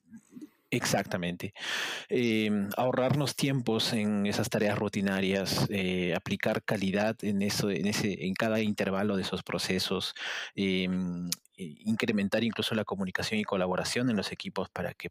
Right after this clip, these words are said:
puedan tener productos, eh, lo más rápido posible, en el mejor tiempo, lo más cercano a lo que el usuario necesite. Creo que todo eso en conjunto es, es DevOps, ¿no? Eh, y bueno, tienen muchas, eh, notaciones, incluso hay,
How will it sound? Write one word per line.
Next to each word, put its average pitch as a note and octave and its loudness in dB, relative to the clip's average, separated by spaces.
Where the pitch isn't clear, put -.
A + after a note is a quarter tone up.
puedan - 0
tener F#2+ -2
productos, F#2+ -2
eh, E2+ -4
lo F2 -2
más G2+ 2
rápido G2+ 0
posible, F#2 0
en F2+ -6
el F2 -6
mejor F#2+ -4
tiempo, F#2 -2
lo F2 -4
más G2 0
cercano G2+ 0
a G2 0
lo F#2 0
que - -8
el F2+ -10
usuario G2+ -4
necesite. - -2
Creo C3 -2
que B2 -4
todo A#2 0
eso B2 0
en G2 -2
conjunto A2+ -2
es, - -4
es - -4
DevOps, - -4
¿no? - -8
Eh, F#2 0
y F2 -4
bueno, G#2 0
tienen G2+ -2
muchas, F#2 -2
eh, - -10
notaciones, - -4
incluso - -8
hay, F#2+ -4